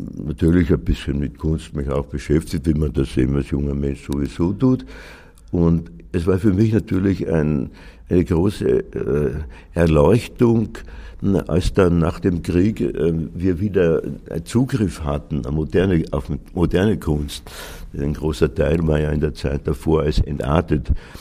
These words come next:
äh, bezeichnet worden. So war ich erstaunt, was da alles in anderen Ländern passiert war und durchaus angeregt, auch einmal ein bisschen selbst was zu versuchen. Ich habe auch,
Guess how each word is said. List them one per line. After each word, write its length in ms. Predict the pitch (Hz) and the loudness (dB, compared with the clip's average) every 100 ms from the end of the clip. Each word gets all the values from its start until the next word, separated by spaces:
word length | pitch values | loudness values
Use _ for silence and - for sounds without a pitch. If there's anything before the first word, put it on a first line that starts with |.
| - - | -20 -6
äh, 140 | 80 | -4
bezeichnet 680 | 69 73 - 67 69 73 64 | -4 -6 -4 -4 -2 -4 -2
worden. 260 | 71 71 69 | -2 -2 -2
So 400 | 78 65 57 65 | -2 -2 -4 -4
war 160 | 62 | -4
ich 140 | 67 - | -2 -4
erstaunt, 720 | 58 - 60 95 76 - - | -4 -6 2 2 0 -8 -8
was 200 | 62 62 | -8 -2
da 120 | 73 | -2
alles 280 | 69 76 73 | 0 0 2
in 320 | 78 64 65 | 0 0 -2
anderen 440 | 60 67 82 82 71 | -2 0 4 4 4
Ländern 360 | 76 73 80 | 0 0 0
passiert 500 | 69 76 - 82 85 | 0 0 0 0 0
war 200 | 92 104 104 - - - - | 0 0 -2 -12 -18 -18 -6
und 320 | - 82 - - - - 69 | 0 0 0 -12 -12 -10 -2
durchaus 380 | 92 104 78 - | 2 4 4 2
angeregt, 680 | 67 85 92 85 95 - 82 | 0 2 4 4 0 0 0
auch 100 | 85 | 2
einmal 260 | 80 82 | 4 2
ein 120 | 78 | 0
bisschen 360 | 95 90 87 82 | -2 -2 0 0
selbst 420 | - 78 - - | 0 -2 -4 -6
was 280 | 80 - - | -6 -6 -8
zu 100 | 85 | -6
versuchen. 580 | 87 95 104 104 92 78 | -2 2 4 4 2 0
Ich 60 | |
habe 260 | 71 64 73 | 0 -2 -2
auch, 160 | 78 | -2